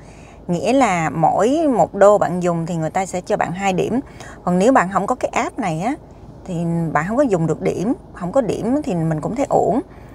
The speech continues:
Hay là bạn trả bằng cái credit card á, thì bạn chỉ được có một điểm thôi. Còn mình dùng bằng gift card thì mình sẽ được hai điểm cho một đô.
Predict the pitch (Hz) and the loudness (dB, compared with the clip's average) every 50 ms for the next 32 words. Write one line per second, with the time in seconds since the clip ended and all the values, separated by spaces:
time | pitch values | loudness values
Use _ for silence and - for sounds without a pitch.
0 | - - - - - 220 214 202 175 151 - - 165 190 175 - 160 156 208 233 | -20 -20 -16 -6 -2 0 0 0 0 0 -2 -2 -2 -2 -2 0 0 0 0 0
1 | 233 190 165 160 160 - 254 - - 247 185 175 175 - - 208 208 208 208 220 | -2 -2 -2 -2 -2 -4 -6 -4 -4 -2 -2 -2 -4 -4 -2 0 0 2 2 0
2 | 226 262 269 - 175 165 - - - 165 175 - - 196 - 403 - - - 254 | 0 -2 -2 -2 -2 -2 -2 -2 -2 -2 -4 -4 -4 0 2 2 2 2 0 0
3 | 262 202 - - 156 - 214 240 285 294 247 226 220 - - - - - - - | 0 0 0 -2 -4 -2 -2 -2 0 2 4 4 2 2 -4 -12 -20 -20 -20 -20
4 | - - - 170 175 175 175 175 165 175 160 170 165 165 160 165 247 - - - | -16 -6 -4 -2 -2 0 0 0 0 0 0 0 0 -2 0 0 -2 -2 -4 -4
5 | - 247 214 214 214 202 185 - - - - - - - - 196 170 165 170 170 | -2 0 0 0 0 -2 -6 -12 -18 -20 -20 -20 -20 -10 -6 -6 -4 -2 -2 -2
6 | 165 165 165 180 185 208 185 - 196 202 208 208 202 180 160 - 185 226 233 254 | -2 -2 -2 -2 0 0 -2 -2 -4 -4 -4 -2 -2 -2 -2 -2 -2 -2 0 0
7 | 214 175 - - 202 196 208 208 202 | 0 0 -2 2 4 6 6 6 4